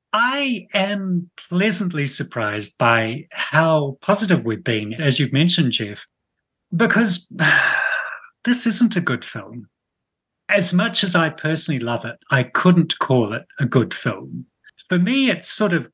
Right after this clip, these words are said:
comfort food, which at the same time disturbs me greatly.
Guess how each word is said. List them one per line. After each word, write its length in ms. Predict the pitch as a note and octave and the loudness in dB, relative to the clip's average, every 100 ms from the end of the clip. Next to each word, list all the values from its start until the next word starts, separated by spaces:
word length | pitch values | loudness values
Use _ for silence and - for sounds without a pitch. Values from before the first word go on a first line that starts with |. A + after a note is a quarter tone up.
| - | -10
comfort 500 | - G#3+ A3 F3 F3 | -2 -2 0 -4 -8
food, 480 | - G#2 F2+ C3+ F3 - _ _ | -10 -12 -10 -12 -12 -16 _ _
which 280 | - D#3+ - | -6 0 2
at 120 | F3 | 2
the 80 | F3 | 0
same 360 | - G3 G3+ F3+ | 0 0 -2 -2
time 520 | - E3+ D#3 C3+ C3 _ | 0 0 0 -2 -8 _
disturbs 680 | - C#3 - F#3 F3+ D#3+ D3 | -2 0 2 4 4 4 2
me 160 | D3 B2 | 0 0
greatly. 840 | B2 C3+ E3 - A2 - E3+ - | 0 -2 -2 -4 -4 0 2 2